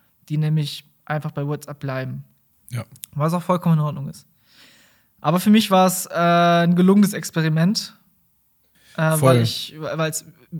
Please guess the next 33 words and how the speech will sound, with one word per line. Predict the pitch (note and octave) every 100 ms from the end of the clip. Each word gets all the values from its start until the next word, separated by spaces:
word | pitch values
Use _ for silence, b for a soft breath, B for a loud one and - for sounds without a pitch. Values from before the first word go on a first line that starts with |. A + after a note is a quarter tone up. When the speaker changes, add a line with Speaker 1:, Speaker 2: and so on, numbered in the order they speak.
| - _
Speaker 1:
mich | E3+ E3
runtergebracht | D#3+ D3+ C#3 - C3 -
hat | C3 _
von | _ D3+
der, | C#3
von | D3+ C#3+
Speaker 2:
Ja. |
Speaker 1:
dem | C3+
ganzen | C#3+ C#3 C3+
Thema. | C#3 B2+ C3+ _ _ B B
Speaker 2:
Ja, | A#2+ C3 C#3
also | B2 A#2+ A#2
ich, | A#2 -
ich | - -
glaub | A#2+
vor | - B2
allen | A#2
Dingen, | B2 A#2+
also | G2 A2 G2+
auch | - G#2 -
wenn | A2+
man | A#2
datenschutzmäßig | A2 A2 A#2 C#3+ B2+ - B2 B2 A#2+
da | B2
vielleicht | G#2+ A#2 A2 A2 -
nicht, | A#2 A#2 B2 - - -
äh, | G#2+ G#2+ G#2 - b b b b b
so | A#2+
Bedenken | A2+ C3 E3 A2+ A#2+
hat, | C3+ -
aber | G#2+ A2 F#2
alleine | G#2+ G#2+ A#2 A#2+ A#2 A2
dieses | A2 A2+ G#2 G#2+ - - - -